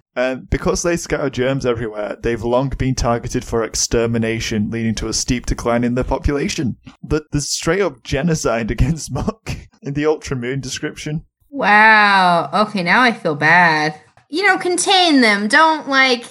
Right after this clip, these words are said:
Speaker 2: like you said, quarantine them. Don't murder them. Jeez.
Speaker 1: Yeah, murder's bad. Don't do it.
Speaker 2: Just don't let them overpopulate, you know?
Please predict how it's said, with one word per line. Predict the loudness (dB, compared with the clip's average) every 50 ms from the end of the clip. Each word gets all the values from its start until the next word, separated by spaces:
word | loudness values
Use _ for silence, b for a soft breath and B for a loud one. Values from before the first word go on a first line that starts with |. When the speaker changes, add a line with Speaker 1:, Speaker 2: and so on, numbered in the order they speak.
| -8 -6
Speaker 2:
like | -4 -2 0 0
you | 0 2
said, | 2 0 0 0
quarantine | 2 2 2 2 2 0 -2 -4 -4 -4
them. | -2 0
Don't | 0 0 -2 -4 -10 _
murder | -2 2 4 4 4 4 2 2
them. | 4 4 4 4 4 2
Jeez. | 0 0 2 4 4 6 6 6 4 4 2 0 -4 -8 -12 _ _ _ _ _ _ _ _ _ _ _ _
Speaker 1:
Yeah, | -10 -8 -4 -4 -4 -2 -2
murder's | -2 0 0 0 0 0 -2 -4
bad. | -4 -2 -2 -2 -2 -2 -2 -4 -4 -6 -8 -10 -10 -14 -16 -16 -8 -6
Don't | -4 -4 -4 -4
do | -4 -4 -4 -4
it. | -4 -6 -6 -4
Speaker 2:
Just | -4 0 2
don't | 2 2 2 0
let | -2 0 0
them | 2 4 4
overpopulate, | 4 4 4 4 4 4 4 2 0 -4 -8 -8 -6 -6
you | -4 -2
know? | -2 -2 -2 -2 -4